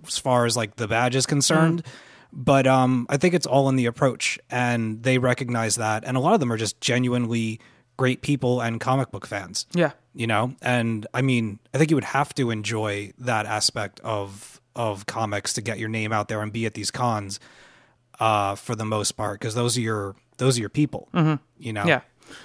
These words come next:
Speaker 1: So,
Speaker 2: Um,
Speaker 1: generally, it's been awesome.
Speaker 2: Yeah. Uh, I remember, uh, this past one, I sat down, it was the last day, and I was walking around Artist Alley kinda getting some last-minute interviews, and I talked to Ed Brisson.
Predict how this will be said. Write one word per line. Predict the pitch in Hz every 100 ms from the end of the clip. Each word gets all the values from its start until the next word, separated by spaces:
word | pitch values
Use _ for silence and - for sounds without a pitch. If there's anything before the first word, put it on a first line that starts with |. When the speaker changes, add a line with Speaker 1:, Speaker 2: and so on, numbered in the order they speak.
| - -
Speaker 1:
So, | - 101
Speaker 2:
Um, | 104 - 160
Speaker 1:
generally, | 220 202 170
it's | 143
been | 160
awesome. | 147 156 95 156
Speaker 2:
Yeah. | 151 131 -
Uh, | 156 151 151 147
I |
remember, | 180 202 190
uh, | 175 165
this | 170
past | - 175
one, | 175
I | 156
sat | 180 165
down, | 170 160
it | 156
was | 147
the |
last | 160 156 -
day, | 160 156
and |
I | 147
was | 156
walking | 147 160
around | 151 151
Artist | 151 151 151
Alley | 147
kinda | 147 143
getting | 147 147
some | 151 143
last-minute | 143 - - - - - - 160 156
interviews, | 160 160 151 151 147
and | 151
I | 147
talked | 165 156
to | 156
Ed | 156 139
Brisson. | 170 196 170